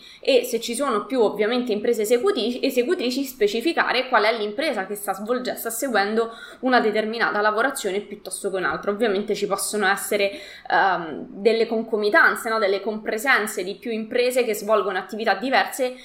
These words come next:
in punti diversi dello stesso cantiere. Anche per questo motivo bisogna indicare l'attrezzatura tecnica che viene impiegata nell'esecuzione dei lavori. Sappiamo che ci sono attrezzature come per esempio la gru di cantiere che vengono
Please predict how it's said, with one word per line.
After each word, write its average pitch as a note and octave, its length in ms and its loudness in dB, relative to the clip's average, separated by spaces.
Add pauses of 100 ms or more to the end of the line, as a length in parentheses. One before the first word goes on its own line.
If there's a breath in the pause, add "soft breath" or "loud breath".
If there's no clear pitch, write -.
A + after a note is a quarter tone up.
in B3+ 200 -2
punti B3 260 -4
diversi A3 400 0
dello F#3 240 0
stesso F#3 380 -6
cantiere. F#3 600 -6 (540 loud breath)
Anche D#4+ 280 4
per B3+ 160 4
questo B3+ 320 -2
motivo F#4+ 400 2
bisogna B3 260 0
indicare A#3+ 400 2
l'attrezzatura A#3+ 760 2
tecnica A#3 480 0
che G#3+ 120 -2
viene G#3 240 -2
impiegata C4 600 0
nell'esecuzione A#3 720 -2
dei G3 120 -2
lavori. D#3+ 400 -2
Sappiamo A#3 440 0
che G#3 140 0
ci G#3+ 140 -8
sono G3+ 160 -2
attrezzature G#3 720 -4
come G3+ 160 -4
per F3+ 80 -6
esempio F#3+ 280 -6
la F#3 120 4
gru F3+ 180 -4
di F3 120 -4
cantiere G#3+ 500 0
che F#3 100 -4
vengono F3+ 540 -4